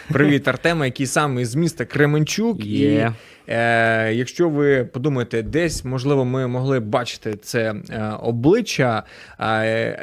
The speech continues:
Speaker 1: я вам точно скажу, що могли, але якщо ще йому одягнути, е, гітару, е, то одразу зрозумієте, хто це. Це гітарист, е, гурту Пробас Харді, а, Артем, але, е, у Артема ще і займається сольною діяльністю, тобі-,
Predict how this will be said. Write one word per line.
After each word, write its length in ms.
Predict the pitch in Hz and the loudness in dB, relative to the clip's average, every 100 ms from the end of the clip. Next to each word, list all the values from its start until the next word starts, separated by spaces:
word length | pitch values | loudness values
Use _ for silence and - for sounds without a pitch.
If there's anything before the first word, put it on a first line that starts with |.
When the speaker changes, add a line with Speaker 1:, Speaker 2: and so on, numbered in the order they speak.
| 131 | 0
Speaker 1:
я 180 | 139 | 0
вам 140 | 139 127 | 0 -2
точно 240 | 139 131 | -4 -6
скажу, 280 | - 120 110 | -6 -4 -4
що 180 | - 120 | -2 0
могли, 400 | 123 131 196 208 | 4 4 4 4
але 160 | 120 127 | 4 2
якщо 380 | 123 - 127 110 | 2 2 2 2
ще 220 | - 127 | -2 -2
йому 380 | 120 127 127 120 | 0 0 -2 -2
одягнути, 800 | 123 117 127 147 135 - 92 - - - - | 0 2 2 2 0 -2 -8 -12 -20 -20 -14
е, 160 | - 98 | -8 -4
гітару, 720 | 104 123 123 214 247 123 87 - - - - - | -2 -2 2 4 4 2 -2 -12 -20 -20 -20 -8
е, 600 | 107 107 104 107 - - | -4 -2 -4 -6 -8 -6
то 100 | - 135 | 2 2
одразу 360 | 123 165 139 | 4 2 2
зрозумієте, 680 | 123 117 123 135 127 - 113 | -4 -4 -2 -2 -2 -4 -6
хто 220 | - 107 | -6 -8
це. 180 | - 101 | -6 -10
Це 300 | 92 135 127 | -6 -2 0
гітарист, 540 | 113 - 131 123 - | -2 -4 -2 -2 -4
е, 80 | 110 | -8
гурту 420 | 107 107 120 - | -8 -6 -6 -6
Пробас 420 | 104 117 110 117 - | -6 -6 -2 -4 0
Харді, 440 | - 135 113 110 107 - | 0 0 -2 -2 -4 -8
а, 60 | 110 | -6
Артем, 600 | 107 107 123 127 180 208 - | -4 0 -2 0 0 0 -2
але, 560 | - 117 147 170 160 - | -4 -2 0 2 0 -2
е, 120 | 120 | -4
у 100 | 113 110 | -4 -4
Артема 360 | 107 135 120 | -6 -6 -6
ще 400 | 107 - 120 117 | -8 -6 -4 -4
і 80 | 98 | -6
займається 540 | 104 107 113 107 107 | -8 -6 -6 -4 -6
сольною 460 | 107 - 135 110 107 | -6 0 0 0 -2
діяльністю, 640 | 104 135 165 131 - - | -2 0 0 -4 -8 -12
тобі-, 200 | 113 120 | -6 -6